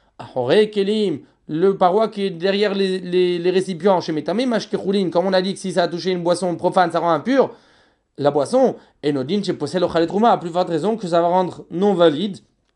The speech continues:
des aliments qui sont Trouma. Ça, c'est ce que Rabbi Yoshua, il dit. Rabbi Eliezer, Rabbi Eliezer, il veut dire, c'est pas la même chose. Ahore Kolim, mit de Rabanan. Le, derrière, l'autre côté des récipients, c'est une loi des sages. Vet Vulium, de Oraita.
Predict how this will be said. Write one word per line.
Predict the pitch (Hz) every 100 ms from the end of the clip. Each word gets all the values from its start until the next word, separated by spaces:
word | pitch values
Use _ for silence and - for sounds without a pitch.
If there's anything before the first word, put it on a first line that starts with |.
| _ _ _
des | 151 165
aliments | 175 170 143 147
qui | 143
sont | 160
Trouma. | 160 202 247 302 - _ _ _ _ _ _ _
Ça, | 214
c'est | 208
ce |
que | -
Rabbi | 202 196
Yoshua, | 165 175
il | 143
dit. | 156
Rabbi | 240 254
Eliezer, | 214 214 226
Rabbi | 226 156 156 185
Eliezer, | 214 226
il |
veut | 226
dire, | 226
c'est | 214
pas | 190
la | 180
même | 165
chose. | 143 135 - _ _ _ _
Ahore | 131 123 151 196
Kolim, | 220 254 262 226 226
mit | 190 220
de | 175 202
Rabanan. | 160 202 185 170 156 - _ _
Le, | 160 160 151 -
derrière, | 160 170 202 214 185 135 - -
l'autre | 165 214 214
côté | 196 185 190
des | 175
récipients, | 170 165 127 180 226 302 - _ _
c'est | _ - 226 208
une | 170 180
loi | 180
des | 139
sages. | 123 156 240 247 - _ _
Vet | 135
Vulium, | 131 151 226 311 262 254 247 -
de | 202
Oraita. | 220 214 208 180 165